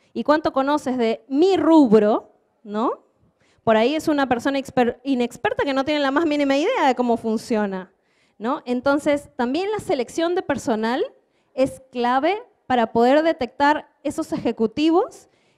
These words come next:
que quieres que lleguen a tu cuota, <laughs> ¿no? Probablemente un ejecutivo que te dice, "No, ¿sabes qué? Yo quiero llegar acá nomás." Ah, ok, ya sabes que la actitud no está, o la ambición no está,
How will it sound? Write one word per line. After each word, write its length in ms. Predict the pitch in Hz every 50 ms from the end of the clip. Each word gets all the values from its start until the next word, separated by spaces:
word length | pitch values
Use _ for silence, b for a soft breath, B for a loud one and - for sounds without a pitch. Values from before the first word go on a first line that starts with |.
| _ _
que 160 | 277 269 -
quieres 400 | 294 359 466 539 554 523 - -
que 160 | - 262 262
lleguen 400 | 254 349 453 480 466 427 285 247
a 120 | 233 226
tu 200 | - - - 240
cuota, 500 | - - 233 220 214 214 214 208 190 180 - - _ _ -
<laughs> 560 | 302 247 247 - - - - 233 - - _
¿no? 240 | 233 247 247 359 B B B B B _
Probablemente 560 | - 262 262 262 277 302 302 330 339 311 339
un 100 | 330 330
ejecutivo 540 | 330 - - 320 262 302 - - 339 320 302
que 100 | - -
te 80 | - 262
dice, 220 | 285 277 - 359
"No, 400 | 349 392 392 403 403 392 381 370
¿sabes 280 | 370 370 359 370 349 359
qué? 260 | - 370 403 415 359
Yo 140 | 339 339 339
quiero 160 | 330 320 330
llegar 240 | 330 302 277 277 285
acá 220 | 277 277 277 277
nomás." 420 | 269 262 269 269 254 226 - - b b b b
Ah, 180 | 302 311 - -
ok, 180 | - 277 277 - 269 285 330 381 _ _ _ _ _ _ _
ya 160 | 226 214 190
sabes 420 | - 240 226 262 311 392 403 -
que 200 | - 320 294 294 -
la 100 | 220 233
actitud 520 | 226 - _ 262 240 208 - 330 370 440 453 - - -
no 200 | 247 240 240 240
está, 520 | 233 240 - - 220 202 208 220 240 240 _ _ _ _ _ _ _ _ _ b b b b b
o 120 | - 247
la 120 | 247 247 247
ambición 760 | 240 247 247 247 240 - 320 330 330 339 339 349 359 339 285
no 100 | 277 269
está, 540 | 269 269 - - 330 311 294 285 285 -